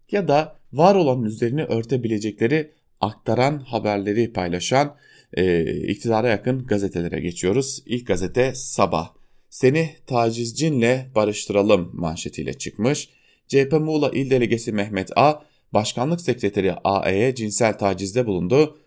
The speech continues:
Başkan Zeybekoğlu mağdur kadına "Gel sizi barıştıralım." dedi.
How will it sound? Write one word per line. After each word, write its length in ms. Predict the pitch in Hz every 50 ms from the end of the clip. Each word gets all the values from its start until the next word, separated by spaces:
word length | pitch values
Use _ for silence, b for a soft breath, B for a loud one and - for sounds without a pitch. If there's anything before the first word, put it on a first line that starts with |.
| B B -
Başkan 360 | 113 120 120 - - 98 92 90
Zeybekoğlu 760 | 90 98 101 101 120 123 123 101 90 90 95 120 135 143 127 113
mağdur 380 | 104 104 104 104 120 135 127
kadına 500 | 127 104 85 90 92 104 123 139 - b b b b -
"Gel 220 | - 165 143 131
sizi 280 | - - 95 107 120 117
barıştıralım." 580 | 107 101 101 - - - 92 87 85 80 85
dedi. 340 | 82 78 69 82 71 - b